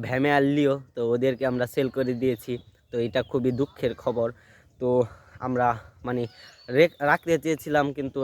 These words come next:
রাখতে পারিনি, কারণ ওরা অনেক মানে দুষ্টু আর অনেক কুকাম করে। তো এই কারণে আমরা সুলতান মানে ভ্যামে আর লিওকে সেল করে দিয়েছি। ইনশাল্লাহ আমরা আবারও মানে ভ্যামে আর লিওর মতো আরও দুইটা ছাগল আনবো ইনশাল্লাহ। তো অবশ্যই আমাদের মানে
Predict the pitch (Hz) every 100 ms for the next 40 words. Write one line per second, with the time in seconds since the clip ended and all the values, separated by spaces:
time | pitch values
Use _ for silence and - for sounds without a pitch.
0 | 135 139 - 127 127 127 120 - 110 117
1 | 110 117 120 123 127 127 113 _ - 117
2 | 117 139 - - 123 120 127 117 139 143
3 | 143 127 120 - - - 131 127 135 135
4 | 135 131 127 - _ - 143 127 139 107
5 | 120 117 117 123 135 131 127 139 127 127
6 | - 120 135 131 127 127 - 131 - -
7 | 131 143 135 160 139 135 131 - - 120
8 | 127 131 139 131 127 110 120 113 107 -
9 | 104 127 135 135 131 143 135 131 127 127
10 | 127 123 135 135 123 - 127 139 139 127
11 | 120 117 120 131 123 123 - - 123 127
12 | 139 - 139 131 - _ 123 127 120 123
13 | 110 _ _ _ 113 117